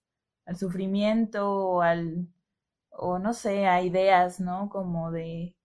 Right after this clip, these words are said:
"No importa que no me quieras tanto, yo aquí estoy", bla, bla, bla, no sé. Este, lo digo por experiencia.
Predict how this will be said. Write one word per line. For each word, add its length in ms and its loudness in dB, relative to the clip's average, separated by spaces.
"No 120 2
importa 560 4
que 880 -4
no 100 4
me 160 4
quieras 340 2
tanto, 460 2
yo 200 2
aquí 240 -2
estoy", 760 -2
bla, 200 2
bla, 160 2
bla, 340 0
no 140 0
sé. 380 -6
Este, 520 -12
lo 120 -4
digo 220 2
por 140 -4
experiencia. 840 -10